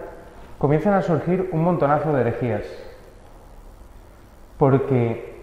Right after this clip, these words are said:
al hombre no le cabe en la cabeza que Dios eterno se haya podido hacer hombre y que siga siendo Dios siendo hombre. Y entonces, intentando explicarlo,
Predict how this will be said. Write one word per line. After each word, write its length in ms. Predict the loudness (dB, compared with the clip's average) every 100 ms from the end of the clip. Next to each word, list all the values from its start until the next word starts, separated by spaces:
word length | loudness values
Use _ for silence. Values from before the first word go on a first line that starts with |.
| -20 -20 -4
al 120 | 2 6
hombre 320 | 6 4 4
no 120 | 4
le 140 | 4
cabe 240 | 4 4 4
en 100 | 4
la 140 | 4
cabeza 640 | 4 4 2 0 -2 -2 -6 -14 -16 -18 -20 -2
que 100 | 2
Dios 240 | 6 6 4
eterno 400 | 6 4 4 2
se 140 | 6
haya 160 | 6 6
podido 260 | 8 8
hacer 240 | 6 6 6
hombre 640 | 6 6 4 0 -8 -14 -16 -4
y 100 | 2
que 120 | 4 6
siga 260 | 6 6
siendo 400 | 6 4 6 6
Dios 500 | 6 6 4 0 -8 -12 -12
siendo 500 | 0 6 6 8 6
hombre. 380 | 8 6 4 2 -8 -18 -20 -20 -20 -20 -20 -20 -20 -20 -20 -20 -20 -12 2
Y 60 | 4
entonces, 680 | 6 4 6 4 4 -2 -10 -16 -20 -20 -20 -20 -20 -20 -20 -20 -20 -12 4
intentando 1300 | 6 6 6 6 6 6 6 6 6 6 4 0 -4 -2
explicarlo, 920 | -2 -2 2 4 6 6 6 4